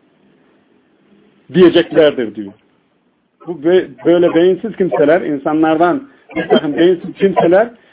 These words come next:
üzerlerinde bulundukları kıbleden onları çeviren şey neydi? Nedir diyor. Böyle konuşmaya başlıyorlar. Ayet, "Kul lillahel meşrik vel mağrib,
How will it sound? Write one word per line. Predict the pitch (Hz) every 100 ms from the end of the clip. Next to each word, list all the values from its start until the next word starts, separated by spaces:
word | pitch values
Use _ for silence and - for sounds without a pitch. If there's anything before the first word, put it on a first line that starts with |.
| _ _ _ _ _ -
üzerlerinde | 160 165 190 190 196 196 220
bulundukları | 196 185 180 175 180 175
kıbleden | 175 214 185 180 165 135 -
onları | 240 202 190 175 170
çeviren | 185 196 202
şey | - 185 185
neydi? | 185 156 113 104 95 - _ _ _ _ _ _ _ _ -
Nedir | 196 160 127 101
diyor. | 104 - _ _ _ _ - 185
Böyle | 185 214
konuşmaya | 196 190 - 185 147
başlıyorlar. | 113 - 110 113 _ _ _ _ _
Ayet, | - 156 185 233 -
"Kul | 156 160
lillahel | 156 156 185 202 185
meşrik | 175 214 - 175
vel | 160 160 160
mağrib, | 196 202 254